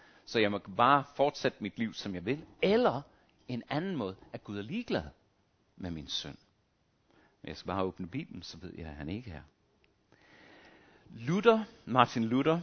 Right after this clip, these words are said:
den store reformator, han sagde det på følgende måde: "Hvordan kan jeg elske Gud?" Det var, mens han var munk. "Hvordan kan jeg elske Gud? Jeg hader Gud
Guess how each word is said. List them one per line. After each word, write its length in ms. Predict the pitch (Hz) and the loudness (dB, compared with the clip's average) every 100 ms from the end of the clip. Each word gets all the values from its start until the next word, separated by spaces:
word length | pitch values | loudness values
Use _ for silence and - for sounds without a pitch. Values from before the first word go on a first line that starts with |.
| 165 _ | -6 _
den 120 | - 104 | -10 -8
store 400 | - 113 127 120 | 0 2 4 2
reformator, 580 | - 101 101 104 - | -2 0 2 2 0
han 220 | 123 117 107 | -2 -2 0
sagde 240 | - 104 | 4 4
det 100 | 113 | 4
på 100 | 110 | -6
følgende 360 | - 101 101 95 | -8 -6 -4 -6
måde: 260 | 82 76 - _ _ _ _ _ | -8 -10 -16 _ _ _ _ _
"Hvordan 280 | 120 120 113 - | -14 -10 -10 -12
kan 120 | - | -18
jeg 140 | 104 - - | -16 -18 -20
elske 400 | 85 - - 98 | -18 -16 -14 -14
Gud?" 240 | 82 76 - _ _ _ _ _ _ _ - | -16 -18 -20 _ _ _ _ _ _ _ -8
Det 20 | |
var, 60 | 95 | -2
mens 260 | 95 - | -2 -4
han 140 | 98 87 | -8 -8
var 80 | |
munk. 460 | 82 85 82 - - _ _ _ _ _ _ | -8 -8 -10 -14 -18 _ _ _ _ _ _
"Hvordan 280 | - - 131 - | -18 -8 -8 -4
kan 120 | 147 | -2
jeg 100 | 151 | 0
elske 280 | 160 - 160 | -2 -6 -4
Gud? 240 | 175 190 - _ _ _ _ _ - | -2 -2 -8 _ _ _ _ _ 0
Jeg 120 | 151 | 0
hader 680 | - - 147 190 254 247 175 | 0 -6 -4 0 2 2 0
Gud 300 | 131 90 | 0 0